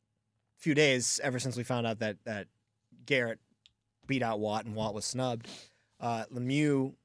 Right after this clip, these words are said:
in reference to when he was snubbed from that Hart Trophy in eighty-nine or other Hart trophies that he was snubbed from, he said,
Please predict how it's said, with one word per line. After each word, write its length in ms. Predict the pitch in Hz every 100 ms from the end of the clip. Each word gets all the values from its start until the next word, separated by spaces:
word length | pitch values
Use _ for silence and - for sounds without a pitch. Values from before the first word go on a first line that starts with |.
| _ _ _
in 120 | 139 127
reference 420 | 156 156 123 -
to 100 | 120
when 140 | 110
he 80 | 117
was 140 | 107
snubbed 300 | - 107 95
from 280 | - 107 92
that 180 | 95 90
Hart 180 | 90 80
Trophy 300 | 98 87 98
in 80 | 95
eighty-nine 440 | 92 95 95 110
or 180 | 98 92 110
other 340 | 107 101 95
Hart 220 | - 101 85
trophies 380 | 98 87 95
that 120 | 98 98
he 80 | 107
was 120 | 90
snubbed 280 | 110 110 104
from, 300 | 92 87 85 _ _ _ _ _ _ _ _ _ _
he 180 | - 127
said, 320 | - 131 117